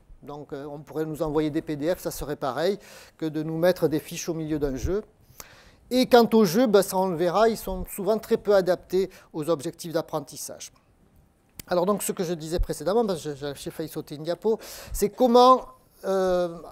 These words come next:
pour aller plus loin, comment essayer de, de nous y retrouver dans toute cette, cette masse. Alors, sur le site de, de Damien Jaouti, je crois qu'il y a plus, une dizaine de milliers de, de, de, de serious games, quelque chose. Voilà, voilà, un peu moins, mais enfin, il y a énormément de productions, donc on ne peut certainement pas tous les évaluer,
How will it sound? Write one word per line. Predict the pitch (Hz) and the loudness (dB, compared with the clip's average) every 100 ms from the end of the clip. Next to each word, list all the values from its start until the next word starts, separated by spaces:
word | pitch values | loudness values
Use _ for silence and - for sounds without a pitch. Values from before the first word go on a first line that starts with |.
| - | -6
pour | 196 196 | 2 2
aller | 202 | 2
plus | 196 | 0
loin, | 196 214 233 | 4 4 4
comment | 220 214 220 220 | 4 4 4 2
essayer | 208 - 220 | 0 -2 0
de, | 180 | 0
de | 180 185 | 0 0
nous | 196 180 | 0 2
y | |
retrouver | 214 202 - 190 240 | 2 2 2 4 6
dans | 208 196 | 4 2
toute | 190 220 | -2 -2
cette, | 208 - | -2 -2
cette | - 202 - | -4 -6 -4
masse. | 180 208 214 190 | 0 0 0 0
Alors, | 175 - - | -4 -6 -18
sur | - - 185 | -10 0 2
le | 180 | 2
site | - 185 - | -4 -10 -6
de, | 165 165 151 | -6 -4 -6
de | 147 | -6
Damien | 165 170 151 | -6 -6 -8
Jaouti, | 165 - 156 | -8 -8 -12
je | |
crois | - 160 | -10 -8
qu'il | 160 | -8
y | |
a | - | -10
plus, | 165 _ | -20 _
une | 180 151 | -16 -14
dizaine | 165 202 185 | -2 0 0
de | 180 | -2
milliers | 190 196 233 | -2 -2 -2
de, | 180 156 151 123 151 | -2 -6 -10 -18 -12
de, | 151 - | -12 -12
de, | 151 147 143 | -14 -14 -12
de | 151 | -14
serious | - 160 160 | -8 -6 -2
games, | 156 202 180 143 | -2 -2 -4 -14
quelque | - | -14
chose. | 160 127 - - - _ _ _ _ _ _ _ - | -14 -14 -20 -20 -20 _ _ _ _ _ _ _ -14
Voilà, | 185 175 180 | -6 -2 0
voilà, | 156 151 | 2 2
un | 139 | 0
peu | 170 | -2
moins, | 190 202 | 2 4
mais | |
enfin, | 185 214 | 2 2
il | 165 | 2
y | |
a | 180 | 6
énormément | 233 233 220 220 220 | 6 6 4 4 4
de | 208 | 4
productions, | - 185 180 - 214 233 247 | 4 2 0 2 6 6 6
donc | 185 156 | 2 0
on | 151 | -4
ne | 131 | -6
peut | 156 | -8
certainement | - 151 170 156 156 | -6 -8 -6 -4 -2
pas | 165 | -2
tous | 147 160 151 | -2 -2 0
les | 151 143 | 2 2
évaluer, | 147 143 160 214 | 2 2 4 4